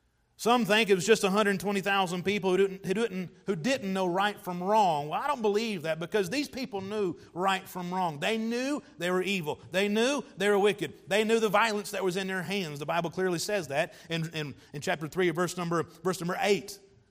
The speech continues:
as the king even knew that. So, of course, the people knew how wicked they were. They knew right from wrong. What I tend to believe and tend to think is there's a hundred twenty thousand who didn't know the le-, left hand from the right, meaning this, there was babies. Literally babies.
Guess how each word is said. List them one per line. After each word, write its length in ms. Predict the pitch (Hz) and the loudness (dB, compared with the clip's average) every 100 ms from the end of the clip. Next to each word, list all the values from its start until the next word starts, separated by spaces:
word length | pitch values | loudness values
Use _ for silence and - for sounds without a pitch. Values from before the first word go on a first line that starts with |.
| _ | _
as 160 | 160 151 | -8 -8
the 60 | |
king 260 | 170 269 277 | -4 0 0
even 240 | 202 143 | 0 -4
knew 140 | 131 104 | -8 -12
that. 200 | 101 85 | -16 -18
So, 100 | - | -8
of 60 | 196 | -2
course, 200 | 294 285 | 0 2
the 100 | 226 | 0
people 260 | 208 180 170 | -2 -4 -6
knew 180 | 175 | -4
how 160 | 165 151 | 0 -2
wicked 440 | 127 170 - 151 | 0 -4 -4 -8
they 160 | 131 139 | -6 -6
were. 200 | 143 202 | -2 -4
They 140 | 277 | -4
knew 140 | 302 143 | -6 -6
right 260 | 117 113 | -6 -10
from 160 | - 95 | -14 -20
wrong. 200 | 92 92 _ _ _ _ _ _ _ _ _ _ | -20 -20 _ _ _ _ _ _ _ _ _ _
What 120 | 117 147 | -4 2
I 120 | 190 | 2
tend 280 | 202 214 202 | 2 0 0
to 60 | |
believe 400 | 185 180 202 190 | 0 0 0 0
and 120 | 160 | -4
tend 220 | 175 208 190 | -2 -2 -2
to 60 | |
think 320 | 175 190 185 | -2 -2 -2
is 80 | 160 | -4
there's 160 | 175 156 | -4 -4
a 80 | 151 | -4
hundred 260 | 202 185 | -2 -4
twenty 220 | 160 180 | -4 -8
thousand 560 | 165 185 190 185 165 147 - - | -6 -4 0 0 -2 -10 -14 -4
who 80 | 180 | 0
didn't 100 | 208 | 2
know 80 | 190 | 2
the 80 | 180 | 0
le-, 220 | 185 190 | 2 0
left 260 | 156 196 196 | 2 0 0
hand 140 | 190 | -4
from 100 | 170 | -4
the 60 | 170 | -4
right, 320 | 165 185 175 | 0 0 0
meaning 360 | 180 220 208 185 | 0 0 0 -2
this, 320 | 196 165 - - - | -2 -2 -6 -14 -8
there 100 | 185 | -8
was 100 | 160 | -6
babies. 600 | 170 180 180 131 98 - _ _ _ _ _ _ _ _ - | -8 -6 -8 -10 -16 -20 _ _ _ _ _ _ _ _ -4
Literally 360 | 220 208 170 | -2 0 -2
babies. 580 | 147 214 214 135 101 - | 0 2 2 -2 -12 -20